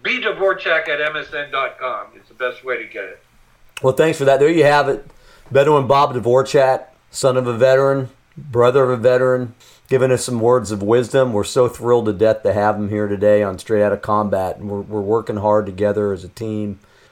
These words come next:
Speaker 2: to change and transform that stereotype of the combat veteran to something that's a lot more positive and to empower them. Again, thrilled to have you here on Straight Outta Combat. Bob, I look forward to the next time. Looking forward to your Golden Stars book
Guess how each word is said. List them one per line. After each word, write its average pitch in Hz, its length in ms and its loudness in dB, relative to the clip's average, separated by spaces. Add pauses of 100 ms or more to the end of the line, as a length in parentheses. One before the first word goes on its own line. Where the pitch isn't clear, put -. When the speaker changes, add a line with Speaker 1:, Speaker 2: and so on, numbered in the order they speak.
(300)
Speaker 2:
to - 100 -6
change 151 460 0
and 117 100 -8
transform 123 580 0
that 104 200 0
stereotype 110 720 0
of 98 120 -4
the 95 80 -8
combat 98 560 -4
veteran 95 320 -2
to 87 60 -10
something 101 340 -8
that's 95 180 -10
a 101 60 -6
lot 95 260 0
more 92 140 -6
positive 95 560 -4
and 104 140 -8
to 120 100 -6
empower 104 440 -2
them. 71 300 -14 (840)
Again, 127 300 0
thrilled 139 260 2
to 135 80 4
have 131 220 2
you 117 80 -4
here 127 160 4
on 113 60 -2
Straight 123 180 2
Outta 120 120 4
Combat. 123 520 0
Bob, 117 200 2
I 113 40 -2
look 113 180 2
forward 117 220 0
to - 60 -10
the 110 60 -2
next 110 220 0
time. 113 180 -2
Looking 151 280 2
forward 131 220 2
to 117 60 -4
your 107 120 -2
Golden 110 340 2
Stars 104 400 0
book 110 320 -2